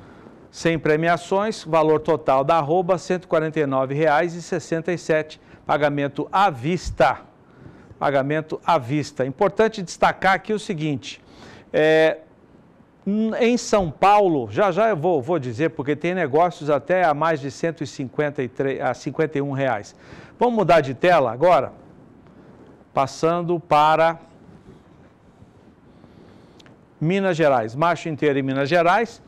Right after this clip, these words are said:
cento e quarenta e oito reais. Premiações, dois reais.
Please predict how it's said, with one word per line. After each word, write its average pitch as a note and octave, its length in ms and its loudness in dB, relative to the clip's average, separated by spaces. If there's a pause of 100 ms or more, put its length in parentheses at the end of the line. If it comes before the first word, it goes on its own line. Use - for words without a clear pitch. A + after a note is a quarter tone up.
cento - 400 0
e G3 60 -2
quarenta E3 440 2
e E3+ 60 4
oito D3 400 0
reais. E3+ 720 0 (2000)
Premiações, E3 800 2
dois E3 440 2
reais. F3 720 2